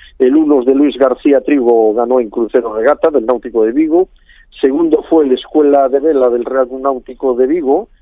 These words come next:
a treinta y tres minutos y treinta y ocho segundos, y tercero el Vértigo Sail, ya cuarenta minutos, o sea que, eh, y por último, en la clase de los más pequeños,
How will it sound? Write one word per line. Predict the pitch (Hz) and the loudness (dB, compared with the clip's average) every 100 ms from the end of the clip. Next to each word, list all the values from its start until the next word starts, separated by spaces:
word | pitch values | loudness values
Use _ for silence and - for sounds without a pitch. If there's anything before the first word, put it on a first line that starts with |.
| _ _ | _ _
a | 101 110 | -6 -4
treinta | - 120 117 127 | -2 -4 -2 -2
y | 110 | -2
tres | 139 147 | -2 -2
minutos | 127 131 147 - 117 - | -2 -8 -8 -4 -4 -2
y | 117 113 107 | -2 0 -2
treinta | 101 113 107 107 107 | -2 -4 -4 -2 0
y | 123 | 2
ocho | 135 131 139 127 123 120 117 107 | 0 0 0 2 2 2 2 0
segundos, | 135 160 165 147 170 165 _ - - _ | -2 0 -2 0 0 -2 _ -20 -20 _
y | - 127 | -6 -2
tercero | 123 98 127 127 | -2 -2 0 0
el | 113 | 2
Vértigo | 120 - 107 107 | -2 -4 -10 -6
Sail, | - 123 113 104 | -2 -2 -4 -2
ya | 123 | -2
cuarenta | - - 113 98 104 | 0 -2 -2 -2 -4
minutos, | 101 127 - 87 - | -2 -6 -6 -10 -8
o | 98 | -4
sea | 104 98 | -2 -2
que, | 104 95 - - - - - - | -2 -4 -8 -20 -20 -20 -20 -4
eh, | 101 104 104 104 104 - | 0 2 2 2 0 0
y | 180 | -2
por | 180 151 | 0 0
último, | 151 143 - 147 147 | 0 -2 -2 0 2
en | 143 | 4
la | 139 | 2
clase | 127 147 139 | 2 -2 -4
de | - | -4
los | 139 127 | -2 0
más | 143 - | -2 -2
pequeños, | 151 139 165 160 165 165 | -4 -2 -2 0 2 2